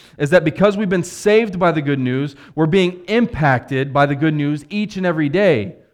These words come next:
In everything that we do, the gospel has something to say about it. I was reading something, um, I think yesterday on, on Facebook was actually really good. It was talking about God, and it was just saying that we don't ask the right questions.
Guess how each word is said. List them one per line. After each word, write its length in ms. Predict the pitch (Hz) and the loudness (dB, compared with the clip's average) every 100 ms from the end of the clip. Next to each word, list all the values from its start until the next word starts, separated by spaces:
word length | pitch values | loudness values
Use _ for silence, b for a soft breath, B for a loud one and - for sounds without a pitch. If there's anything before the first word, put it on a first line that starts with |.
| _ _ _ _ _ _ | _ _ _ _ _ _
In 180 | 185 - | -6 -2
everything 600 | 202 240 226 240 226 202 | 2 2 2 -2 -2 -2
that 80 | 185 | -2
we 140 | 170 | -2
do, 260 | 190 233 196 | -2 -2 0
the 140 | 156 | -2
gospel 560 | 143 190 220 220 - 185 | 2 4 4 0 -2 0
has 280 | 190 196 - | 2 0 -2
something 360 | 180 175 180 | -4 -4 -6
to 100 | 170 | -6
say 300 | 160 - 254 | -6 0 2
about 300 | 226 131 98 | 4 0 -4
it. 120 | 92 - _ _ _ _ _ _ _ _ _ _ _ _ _ - | -8 -18 _ _ _ _ _ _ _ _ _ _ _ _ _ -12
I 40 | |
was 100 | 139 | -4
reading 200 | 151 180 | -2 -2
something, 440 | - 170 170 156 143 | -2 -6 -4 -6 -4
um, 640 | 135 135 120 113 - - _ _ - | 0 0 0 -2 -10 -20 _ _ -12
I 40 | |
think 200 | 160 135 | -10 -4
yesterday 360 | 160 165 147 135 | -4 -4 -4 -4
on, 200 | 120 120 | -6 -6
on 120 | 123 | -8
Facebook 340 | - 175 175 | -4 -6 -6
was 140 | 123 123 | -6 -6
actually 240 | 123 127 | -6 -6
really 180 | 123 120 | -8 -6
good. 220 | 117 123 | -4 -6
It 20 | |
was 80 | 123 | -6
talking 280 | 147 143 135 | -6 -6 -4
about 200 | 123 B B B B - | -6 B B B B -4
God, 400 | 143 139 135 135 | 2 4 6 4
and 160 | 127 120 | 0 -4
it 80 | |
was 140 | 127 113 | -8 -8
just 200 | 139 - | -8 -4
saying 200 | 147 139 | -4 -2
that 320 | 127 - - | -6 -10 -4
we 100 | 170 | -2
don't 200 | 220 180 | 0 0
ask 280 | 185 196 - | 0 0 -2
the 80 | 175 | 0
right 240 | 170 135 | 0 0
questions. 680 | - 208 - - 98 185 | -2 -2 -2 -8 -12 -12